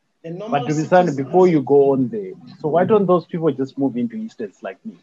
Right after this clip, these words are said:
Speaker 2: You know, like, I live in an estate, I've got one gate, and, you know, like, why, like, that doesn't really make sense to me, you know?
Speaker 1: Yeah. Um, to a, to a certain extent, I think because we believe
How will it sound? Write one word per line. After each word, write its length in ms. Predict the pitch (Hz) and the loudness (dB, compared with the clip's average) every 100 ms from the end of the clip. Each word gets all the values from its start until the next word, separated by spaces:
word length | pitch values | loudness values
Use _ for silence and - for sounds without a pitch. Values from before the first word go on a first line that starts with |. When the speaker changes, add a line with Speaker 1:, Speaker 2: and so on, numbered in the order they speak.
| _ - | _ -12
Speaker 2:
You 60 | |
know, 80 | 123 | -8
like, 220 | 127 117 | -6 -2
I 120 | 143 | -2
live 180 | 151 147 | -2 -4
in 80 | 143 | -2
an 140 | 143 | 0
estate, 380 | 127 123 131 120 | 0 -2 -6 -6
I've 120 | 113 | -4
got 140 | - 139 | -2 -2
one 240 | 120 127 | 0 -2
gate, 400 | 113 107 107 - | -4 -6 -8 -8
and, 320 | 110 117 107 - _ _ | -8 -6 -8 -16 _ _
you 140 | 131 131 | -4 -2
know, 260 | 131 131 - | -2 -4 -2
like, 340 | 127 113 _ _ _ _ _ _ _ _ _ | -2 -2 _ _ _ _ _ _ _ _ _
why, 920 | 240 185 294 269 147 180 196 190 165 - _ _ 262 | -16 -14 -12 -4 2 6 6 6 2 -10 _ _ -6
like, 580 | 170 156 131 - - - 143 | -2 0 -2 -12 -20 -14 -4
that 180 | 180 | 2
doesn't 240 | 233 220 156 | 4 4 2
really 180 | 180 151 | 2 4
make 220 | 147 127 | 2 0
sense 260 | 196 240 | 0 0
to 100 | - | -2
me, 140 | 104 95 _ | -16 -20 _
you 80 | - | -8
know? 180 | 139 185 _ _ _ _ _ _ _ _ _ _ | -6 -6 _ _ _ _ _ _ _ _ _ _
Speaker 1:
Yeah. 380 | 180 185 170 165 - _ _ | -12 -10 -12 -14 -20 _ _
Um, 440 | 247 302 302 294 - | -16 -12 -8 -10 -10
to 140 | 302 | -10
a, 260 | 302 294 - | -10 -10 -12
to 100 | 294 | -12
a 40 | |
certain 300 | 277 349 370 | -10 -12 -10
extent, 500 | 277 - - 262 254 | -12 -14 -16 -12 -10
I 100 | 214 | -10
think 280 | - 240 190 | -12 -12 -10
because 260 | 208 220 220 | -10 -10 -10
we 380 | 214 214 180 - - _ _ _ _ | -8 -8 -10 -12 -20 _ _ _ _
believe 560 | 202 220 254 175 165 | -14 -10 -10 -10 -14